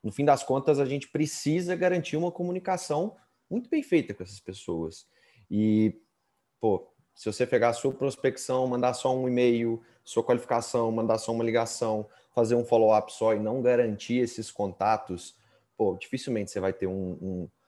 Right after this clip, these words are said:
um resultado efetivo, né? Tava até falando da minha internet, eu recebo um e-mail da operadora pra pagar a conta. Eles mandaram um e-mail e eu esqueci.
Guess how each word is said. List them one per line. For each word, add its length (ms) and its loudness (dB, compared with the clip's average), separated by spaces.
um 60 -10
resultado 400 -2
efetivo, 640 -6
né? 240 -6
Tava 180 -8
até 100 -12
falando 260 -2
da 60 0
minha 140 -2
internet, 800 -4
eu 120 -2
recebo 420 -2
um 60 -2
e-mail 240 2
da 80 2
operadora 580 2
pra 120 0
pagar 480 2
a 80 -6
conta. 440 -4
Eles 140 -4
mandaram 380 4
um 40 0
e-mail 260 2
e 20 0
eu 80 -2
esqueci. 500 -10